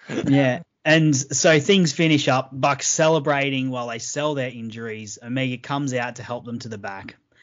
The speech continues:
Speaker 2: Um, this was, yeah, as you said, hot and heavy in the air, sweat dripping off all the competitors, guys just going out there and giving their all. This went for over thirty minutes, I believe. I've got one question, and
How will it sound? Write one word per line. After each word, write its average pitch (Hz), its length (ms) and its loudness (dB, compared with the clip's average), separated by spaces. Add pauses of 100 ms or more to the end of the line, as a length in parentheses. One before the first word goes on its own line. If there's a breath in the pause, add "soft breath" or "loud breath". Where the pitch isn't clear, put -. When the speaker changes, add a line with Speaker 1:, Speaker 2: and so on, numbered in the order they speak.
(340 soft breath)
Speaker 2:
Um, 107 380 -6
this 143 260 -2
was, 123 720 0
yeah, 120 280 -2
as 127 200 -2
you 127 80 0
said, 117 260 -2
hot 127 300 0
and 139 100 -4
heavy 123 380 -2
in 117 100 -4
the 120 140 -8
air, 110 560 -2
sweat 143 520 -4
dripping 139 440 -2
off 123 180 -2
all 143 220 0
the 131 80 0
competitors, 113 840 -4 (960 soft breath)
guys 139 440 2
just 110 200 -8
going 131 380 0
out 117 220 -4
there 110 200 -8
and 110 120 -10
giving 117 300 -6
their 110 220 -8
all. 110 280 -6
This 117 200 -8
went 131 280 -6
for 127 160 -8
over 127 320 0
thirty 110 340 -8
minutes, 104 340 -10
I 104 100 -2
believe. 101 540 -8 (360 soft breath)
I've 139 160 2
got 170 180 4
one 170 260 2
question, 107 760 -4
and 131 400 -4